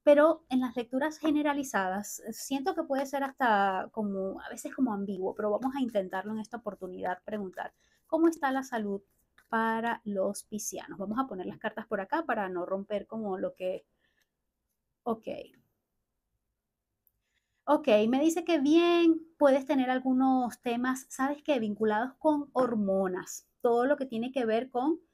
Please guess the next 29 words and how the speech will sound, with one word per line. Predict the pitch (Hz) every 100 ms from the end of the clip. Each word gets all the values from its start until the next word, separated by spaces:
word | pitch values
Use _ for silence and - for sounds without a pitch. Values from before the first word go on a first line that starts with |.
| _ _ _
eh, | 220 233 214 208 196 196 190 190
me | 196
disculpan | 196 190 214 208 262
la | 226
falta | 233 226 247
de |
ignorancia, | 233 220 202 196 202
sistema | - 202 208 247
linfático, | 311 269 - 208 185 - 190 190 _ -
ajá, | 208 - -
bueno, | 220 196
todo | 285 339
lo | 370
que | 285
tiene | 269 302
que | 294
ver | 240
con | 262 277
hormonas, | 302 294 269 247 - -
cuestiones | 247 226 _ 262 269 294 330 -
respiratorias, | 233 269 277 311 294 294 240 202 202
si | - 247
fuman, | 262 254 214 185 185 185 _ _ _ _
si, | - 269 240 233 226 220 220 220 214
por | 220 220
ejemplo, | 202 220 214
han | 240
estado | 240 - 233
expuestos | 233 - - 226 220 - 226 220